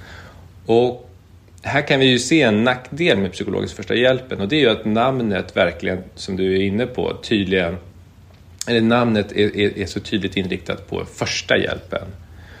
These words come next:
När vi ur ett psykologiskt perspektiv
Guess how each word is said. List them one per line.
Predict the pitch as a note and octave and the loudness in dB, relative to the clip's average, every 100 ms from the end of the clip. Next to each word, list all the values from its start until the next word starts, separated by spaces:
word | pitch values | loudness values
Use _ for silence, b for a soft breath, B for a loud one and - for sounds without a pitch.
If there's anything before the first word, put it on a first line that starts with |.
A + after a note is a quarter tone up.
| B B B B - - | B B B B -20 -8
När | - A2+ G#2+ F#2+ F#2 F2+ G2+ - | 0 4 6 4 4 2 0 -8
vi | - F#2+ F#2+ G#2 F#2+ F#2 F2+ - | -10 -6 2 4 4 2 0 -2
ur | F#2 | 0
ett | F#2 F#2 | 0 0
psykologiskt | - G#2+ G2 A#2 C#3 G#2+ - | -4 -2 2 4 4 2 -4
perspektiv | - - - - - - | -8 -8 -12 -10 -6 -6